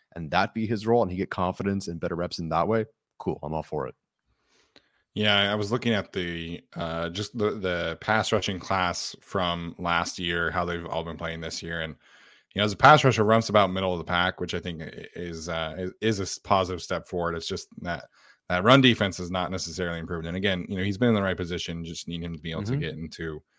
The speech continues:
Speaker 2: uh, a situation where he can finish them. So, um, I, I think that's a good spot. You know, in terms of Joey a-, and his recovery, right, I think we were all a little bit surprised that he played twenty-four total snaps. Um, looked
Speaker 1: Mm-hmm.
Speaker 2: great.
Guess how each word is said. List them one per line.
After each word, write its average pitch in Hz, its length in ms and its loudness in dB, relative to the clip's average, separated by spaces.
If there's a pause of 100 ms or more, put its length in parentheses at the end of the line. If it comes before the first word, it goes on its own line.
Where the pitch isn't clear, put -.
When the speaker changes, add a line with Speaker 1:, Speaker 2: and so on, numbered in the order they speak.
(400)
Speaker 2:
uh, 80 480 4
a 95 80 0
situation 87 580 -2
where 85 100 -2
he 82 60 -6
can 82 160 -6
finish 78 340 -6
them. 71 220 -8
So, 76 320 -4 (440)
um, 80 400 2
I, 104 280 0
I 110 40 6
think 107 180 2
that's 98 200 0
a 95 60 0
good 90 240 -4
spot. 87 400 0
You 104 100 0
know, 104 100 2
in 110 120 4
terms 151 200 6
of 127 140 8
Joey 98 580 2 (140)
a-, 92 260 -2
and 92 160 -4
his 92 220 0
recovery, 90 320 0
right, 90 180 0
I 104 80 2
think 135 220 0
we 139 60 6
were 110 100 10
all 95 240 4
a 98 40 -4
little 110 200 4
bit 139 140 8
surprised 101 480 2
that 90 80 0
he 82 80 -12
played 95 340 -2 (160)
twenty-four 110 440 6
total 117 220 6
snaps. 117 440 2
Um, 82 200 -6 (560)
looked 113 200 8
Speaker 1:
Mm-hmm. 107 80 -2
Speaker 2:
great. 107 280 8